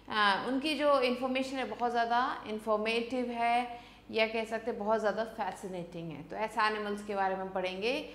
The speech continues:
Answer the following by taking help from the need help box। तो आपके बुक में नीड हेल्प बॉक्स दी गई है, तो आपको क्या करना है, वहाँ से आंसर्स को ढूंढना है और यहाँ लिखना है।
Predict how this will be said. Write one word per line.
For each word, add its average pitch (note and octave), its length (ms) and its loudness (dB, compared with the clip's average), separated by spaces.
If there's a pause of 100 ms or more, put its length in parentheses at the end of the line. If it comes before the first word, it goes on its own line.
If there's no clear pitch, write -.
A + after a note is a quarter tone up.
(560)
Answer F4 420 8
the D4+ 200 6 (120)
following A#3+ 540 8
by G3 160 6 (180)
taking C4 580 2 (100)
help A#3 340 4
from G#3+ 180 2
the G3+ 180 0
need G#3+ 280 0
help F#3 180 -4
box। D#3+ 240 0 (480)
तो A#3 60 6
आपके A3+ 300 8
बुक A#3+ 220 4
में B3 180 2
नीड A3+ 220 -2
हेल्प F#3+ 200 2
बॉक्स F3 280 0
दी A#3 180 -2
गई A#3+ 180 4
है, B3 480 -2 (400)
तो G3+ 60 0
आपको E3+ 260 2
क्या C4 160 -2
करना C#4+ 280 -2
है, D#4+ 120 -2
वहाँ A#3 440 0
से B3 140 2
आंसर्स G3 400 -2
को F#3 160 -8
ढूंढना G#3+ 380 -6
है A#3 80 -6
और G3 140 -4
यहाँ A3+ 360 -2
लिखना E3 340 -4
है। C#3+ 220 -10